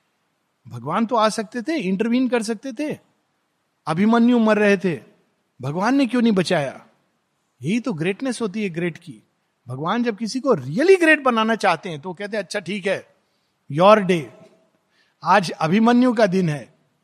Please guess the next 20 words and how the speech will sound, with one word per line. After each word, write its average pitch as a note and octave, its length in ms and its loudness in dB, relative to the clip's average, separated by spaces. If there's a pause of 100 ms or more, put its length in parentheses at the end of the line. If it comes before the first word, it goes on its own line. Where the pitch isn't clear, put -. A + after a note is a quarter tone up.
(920)
कोई A#3+ 200 4
नहीं A3 240 4
आएगा, D3 480 -6 (640)
तू D4 160 2
प्राप्त A3 600 0
हो B3+ 60 2
वीर A3 240 0
गति F3+ 260 -2
को।" C3+ 240 -14 (960)
लेकिन D#3 260 -10
तू F#3+ 120 -4
वीर A3 360 2
गति A#3 140 -2
को A3 120 -2
प्राप्त F#3 380 -2
होगा F#3 260 -2
तो G3+ 160 -4
सारे A3+ 500 0
संसार G3+ 560 -2
में C#4 240 -2